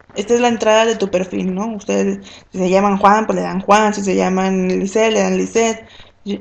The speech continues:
yo qué sé cómo se llame, ¿no? Pero en este botón le van a dar. Y luego van a copiar este enlace, copiar, se vienen aquí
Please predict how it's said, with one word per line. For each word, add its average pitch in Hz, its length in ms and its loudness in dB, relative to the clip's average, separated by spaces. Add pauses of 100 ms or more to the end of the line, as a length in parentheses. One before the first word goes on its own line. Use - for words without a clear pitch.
yo 196 160 -2
qué 196 80 -10
sé 196 180 -6
cómo 185 180 -4
se 185 120 -2
llame, 190 240 2
¿no? 208 160 -4
Pero 190 200 4
en 190 140 6
este 202 220 2
botón 226 260 0
le 202 80 0
van 190 160 -2
a 190 100 -2
dar. 214 200 -6 (500)
Y 247 80 0
luego 254 320 4
van 226 140 2
a 226 80 0
copiar 202 420 -2
este 208 380 -4
enlace, 240 600 -2 (2000)
copiar, 220 580 -6 (1200)
se 202 140 -8
vienen 190 260 -2
aquí 202 420 -8